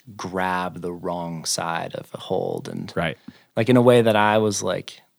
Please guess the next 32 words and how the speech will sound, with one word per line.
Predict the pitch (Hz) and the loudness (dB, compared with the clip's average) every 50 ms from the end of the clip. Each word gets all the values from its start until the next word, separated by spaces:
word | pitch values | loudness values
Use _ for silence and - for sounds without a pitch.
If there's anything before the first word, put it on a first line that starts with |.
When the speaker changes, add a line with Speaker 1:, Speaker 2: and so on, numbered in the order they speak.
| _ - | _ 0
Speaker 1:
"Oh, | 131 135 | 2 2
but | 117 110 104 - | 4 2 0 0
isn't, | 117 117 127 131 120 - - _ _ _ _ _ - | 0 0 2 2 2 0 -2 _ _ _ _ _ -4
isn't | - 113 117 135 123 | -4 0 0 0 2
the | 127 127 | 2 2
No | 117 107 107 110 | 4 4 2 2
Tex | - 131 127 120 - | 0 -2 -2 -2 -2
side | - - 117 110 110 - - | -2 0 0 0 -2 -2 -2
off?" | 87 87 90 113 147 - - 135 - | 0 2 2 2 2 0 0 2 4
Speaker 2:
<laughs> | 139 123 - - | 4 6 6 6
Right. | - - - - | 4 4 6 6
You're | 147 - | 4 4
not | 165 180 170 | 4 2 2
supposed | - - - 120 110 98 - - | 2 2 4 4 4 4 4 0
to | 92 | 0
be | 80 87 80 | 0 0 2
able | 82 82 | 2 6
to | 135 | 6
Speaker 1:
Yeah, | 160 147 113 | 8 8 8
Speaker 2:
do | 95 92 101 | 6 6 4
that. | 113 113 113 120 117 - - | 4 4 4 4 4 2 0
Speaker 1:
I, | 127 | 0
I | 120 | 0
thought | - 143 135 | 0 -2 0
this | - 143 127 | 0 -2 0
was | 127 117 107 110 | -2 -2 0 4
wrong. | 113 120 135 131 117 - - - | 6 6 6 6 4 2 0 2
People | 151 175 - 254 | 2 2 2 2
thought | 208 - 170 147 - | 4 4 4 6 8
that | 143 131 | 6 6
about | 120 110 104 95 87 | 6 6 4 2 2
volumes | 87 104 120 147 147 113 95 87 87 87 - - - | 0 0 2 2 2 0 -2 -4 -4 -6 -6 -8 -10